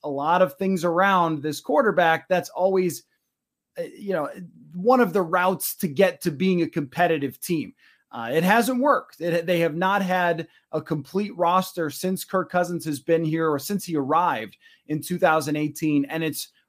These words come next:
really not something they should consider, that at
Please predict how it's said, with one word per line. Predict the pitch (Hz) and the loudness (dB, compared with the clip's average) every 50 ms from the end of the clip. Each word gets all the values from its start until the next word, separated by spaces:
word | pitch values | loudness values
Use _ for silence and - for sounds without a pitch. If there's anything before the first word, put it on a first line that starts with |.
| _ _ | _ _
really | 156 190 262 311 302 262 226 202 185 170 156 147 - - _ | -2 2 4 4 4 6 4 4 4 2 2 0 -4 -10 _
not | - 160 175 185 190 196 190 - | -6 -2 0 2 2 2 0 0
something | 208 190 156 180 175 170 | 0 0 0 0 0 0
they | 165 165 | 0 0
should | - - 160 - | 0 -4 -8 -6
consider, | - 165 147 143 - - 202 190 175 165 156 | -4 -4 -4 -2 0 0 2 4 4 2 2
that | 135 156 151 147 139 | 2 0 0 -2 -2
at | 160 160 160 | -4 -6 -8